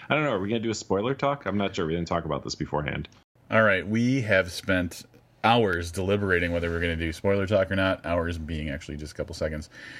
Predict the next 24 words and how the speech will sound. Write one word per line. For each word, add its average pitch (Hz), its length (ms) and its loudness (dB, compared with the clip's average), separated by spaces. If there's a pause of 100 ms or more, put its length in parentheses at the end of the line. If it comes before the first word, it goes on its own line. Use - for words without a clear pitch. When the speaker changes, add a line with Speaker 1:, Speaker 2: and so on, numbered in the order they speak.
(580)
Speaker 2:
And 110 360 4
we 123 120 6
are 220 100 8
gonna 139 140 0
do 98 140 0
some 92 120 -4
spoiler 90 300 2
talk. 92 280 0
So 104 200 2
if 92 100 -6
you 113 220 2
are 113 260 4
a 101 200 0
Patreon 110 720 0
contributor, 107 680 2 (160)
jump 104 220 2
over 95 240 2
to 90 180 -4
patreon 85 380 0
dot 85 140 2
com 85 180 0
slash 82 200 0
booked. 95 540 0 (460)
Um, 82 480 -2